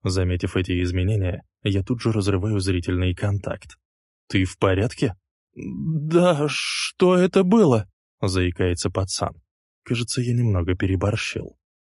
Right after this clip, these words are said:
«Специальная техника для борьбы с хулиганами. Будешь хорошо тренироваться, я тебя научу». Вешаю ему лапшу на уши.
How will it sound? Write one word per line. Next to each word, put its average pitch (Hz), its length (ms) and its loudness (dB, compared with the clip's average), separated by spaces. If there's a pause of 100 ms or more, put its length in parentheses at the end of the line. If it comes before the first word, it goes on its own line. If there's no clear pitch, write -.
(200)
«Специальная 98 760 2
техника 101 420 0
для 98 140 2
борьбы 107 300 2
с - 60 -4
хулиганами. 127 680 0 (360)
Будешь 98 340 2
хорошо 98 340 2
тренироваться, 101 680 2
я 104 160 2
тебя 113 240 2
научу». 131 540 0 (300)
Вешаю 110 540 0
ему 104 200 2
лапшу 120 400 -4
на 90 240 0
уши. - 360 -8